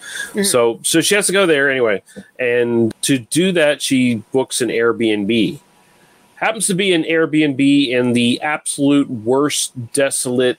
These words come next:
Speaker 2: ghost town part of, like, whatever part of Michigan she goes to. And, and, I mean, it's kinda interesting in the sense that it's kind of topical, where it's like,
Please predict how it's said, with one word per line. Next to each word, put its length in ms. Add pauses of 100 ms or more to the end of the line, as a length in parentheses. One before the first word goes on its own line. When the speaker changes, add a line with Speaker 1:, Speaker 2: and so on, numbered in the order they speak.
(140)
Speaker 2:
ghost 340
town 400
part 340
of, 340
like, 360
whatever 380
part 260
of 80
Michigan 460
she 300
goes 340
to. 340 (480)
And, 400
and, 160
I 40
mean, 460
it's 220
kinda 500
interesting 460
in 80
the 80
sense 300
that 160
it's 140
kind 200
of 100
topical, 600
where 180
it's 180
like, 300